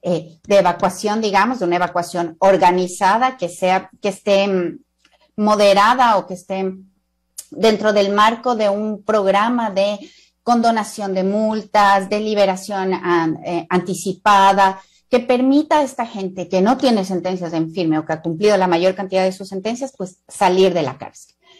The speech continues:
Esta es una medida que ya se había venido anunciando desde la primera crisis carcelaria que enfrentó el gobierno en julio del año pasado.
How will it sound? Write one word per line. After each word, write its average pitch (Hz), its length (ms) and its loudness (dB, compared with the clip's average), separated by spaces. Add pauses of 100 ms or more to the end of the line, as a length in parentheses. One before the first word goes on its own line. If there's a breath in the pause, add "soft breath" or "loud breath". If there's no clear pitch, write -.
(260 soft breath)
Esta 339 320 0
es 294 120 -2
una 277 140 0
medida 240 440 -2
que 220 120 -4
ya 214 140 -2
se 247 160 -8
había 220 240 -2
venido 214 640 -6
anunciando 208 720 -4
desde 247 480 -2
la 240 300 0
primera 233 680 -2 (240 loud breath)
crisis 240 340 -4
carcelaria 220 680 0
que 220 60 -6
enfrentó 190 400 -4
el 208 100 -2
gobierno 196 480 -2
en 180 100 -4
julio 254 580 0
del 175 140 2
año 175 260 0
pasado. 180 520 -4